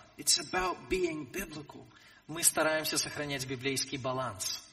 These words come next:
Speaker 1: Now, I'm not saying you should do this.
Speaker 2: Я не говорю, что вы должны вот так вот делать.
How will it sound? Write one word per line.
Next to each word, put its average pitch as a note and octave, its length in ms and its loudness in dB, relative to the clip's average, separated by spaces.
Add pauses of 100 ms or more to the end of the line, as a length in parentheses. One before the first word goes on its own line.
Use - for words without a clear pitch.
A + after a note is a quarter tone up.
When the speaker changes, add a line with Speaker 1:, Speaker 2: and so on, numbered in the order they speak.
(1500)
Speaker 1:
Now, E3+ 140 -2
I'm A#3 200 10
not B3+ 180 8
saying G3 540 4
you E4+ 140 -2
should D3 380 -4
do F#3 220 4
this. G#2 540 -4 (260)
Speaker 2:
Я G#3 120 -2
не F#3+ 100 0
говорю, E3 220 2
что - 220 0
вы C3+ 140 -2
должны C#3 480 2
вот A#2+ 200 -6
так D3 240 4
вот D#3+ 120 -4
делать. - 460 -4